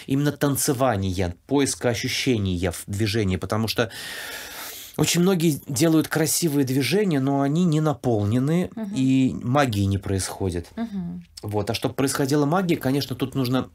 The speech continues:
Speaker 1: работать глубже, искать глубже, не просто заниматься геометрией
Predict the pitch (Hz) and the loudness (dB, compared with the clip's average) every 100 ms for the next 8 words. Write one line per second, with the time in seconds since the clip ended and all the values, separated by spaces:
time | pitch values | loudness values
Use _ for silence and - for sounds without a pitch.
0 | - 120 131 131 135 117 147 147 98 98 | -10 -4 -2 0 -2 0 0 0 0 -2
1 | - 113 - 117 95 98 113 143 104 104 | -2 -6 -4 -2 -2 -2 0 0 0 0
2 | 107 107 - 170 - 113 113 117 113 110 | -2 -2 -2 -2 -2 -2 0 0 0 -2
3 | 107 110 110 113 107 107 104 - | -4 -2 0 0 -2 -4 -4 -8